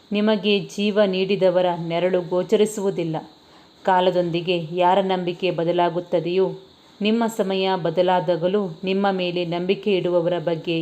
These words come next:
ಯಾವಾಗಲೂ ಕಾಳಜಿ ವಹಿಸಿ. ಮತ್ತೆ ಮುಂದಿನ ವಿಡಿಯೋದೊಂದಿಗೆ ಮತ್ತೆ ಭೇಟಿಯಾಗುತ್ತೇನೆ ಸ್ನೇಹಿತರೆ.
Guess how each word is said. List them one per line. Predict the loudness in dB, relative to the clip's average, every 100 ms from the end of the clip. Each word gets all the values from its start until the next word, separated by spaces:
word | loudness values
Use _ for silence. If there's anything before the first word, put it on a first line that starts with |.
| -2
ಯಾವಾಗಲೂ | 0 2 0 0 -2 -4
ಕಾಳಜಿ | -2 0 0 0 -2
ವಹಿಸಿ. | -2 -6 -8 -16 -18 -20 -20 -20 _ -20 -20 -20 -16 -4
ಮತ್ತೆ | -2 2 2
ಮುಂದಿನ | 2 2 2 2
ವಿಡಿಯೋದೊಂದಿಗೆ | 0 0 0 0 -2 -4 -2
ಮತ್ತೆ | -4 0 0
ಭೇಟಿಯಾಗುತ್ತೇನೆ | 2 0 0 0 0 -4 -4 -4 -6
ಸ್ನೇಹಿತರೆ. | -8 -6 -4 -2 0